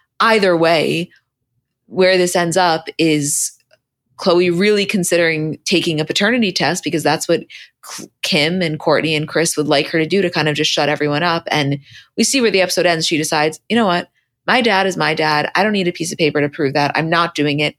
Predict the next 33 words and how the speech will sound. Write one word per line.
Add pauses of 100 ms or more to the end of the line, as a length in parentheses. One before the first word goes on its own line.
(120)
As
we
know,
years
down
the
line, (320)
she
does
end
up
taking (100)
the
test.
But (480)
it
was,
like,
kind
of
a
massive (560)
plot
line
that
was (100)
almost
seemingly
thrown
into
this
finale. (380)
But